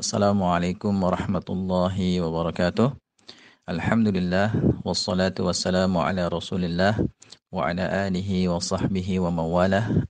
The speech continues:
Amma ba'du. Ikhwani wa akhwati fillah, rahimani wa rahimakumullah. Insyaallah kita akan lanjutkan kembali pelajaran bahasa Arab kita dari buku Bahasa Arab Gampang.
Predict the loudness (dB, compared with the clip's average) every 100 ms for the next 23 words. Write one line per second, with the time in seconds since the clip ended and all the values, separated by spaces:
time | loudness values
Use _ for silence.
0 | -4 -4 -2 -2 -4 0 0 -2 -6 -20
1 | -20 _ -8 -4 2 2 2 0 0 -2
2 | -2 -2 -2 -2 -2 0 2 2 2 2
3 | 2 0 -2 -2 -2 -4 -4 -4 -4 -4
4 | -4 -4 0 2 2 -4 _ _ _ _
5 | _ -10 -4 -2 -2 -2 0 0 2 0
6 | 2 0 0 0 0 0 0 2 0 0
7 | -2 0 2 2 2 2 0 -2 0 0
8 | 0 -2 -8 -2 0 2 0 -2 -4 -2
9 | 0 0 0 0 2 2 0 -2 -4 -4
10 | -2 2 2 0